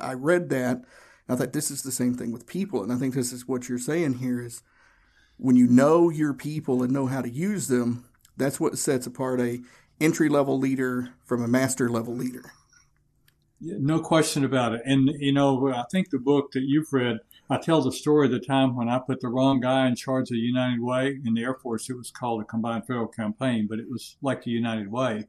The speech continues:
Speaker 1: Mm-hmm.
Speaker 2: part of the United Way. And, uh, I put the wrong guy in charge. I put a guy who was, uh,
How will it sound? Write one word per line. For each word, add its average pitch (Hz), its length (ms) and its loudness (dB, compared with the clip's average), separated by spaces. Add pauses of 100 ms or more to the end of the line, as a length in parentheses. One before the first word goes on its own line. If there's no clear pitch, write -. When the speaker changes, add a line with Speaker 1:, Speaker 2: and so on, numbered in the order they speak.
(140)
Speaker 1:
Mm-hmm. 127 200 -6 (120)
Speaker 2:
part 131 220 0
of 110 80 -2
the 107 80 -4
United 110 380 -2
Way. 123 240 -2 (680)
And, 120 380 -2
uh, 117 380 -2
I 135 80 -2
put 151 160 0
the 139 80 -4
wrong 131 260 4
guy 160 240 0
in - 80 -2
charge. 110 420 -6
I 120 140 -8
put 147 140 0
a 120 40 -2 (140)
guy 127 180 2
who 127 180 -2
was, 113 200 -6
uh, 110 200 -2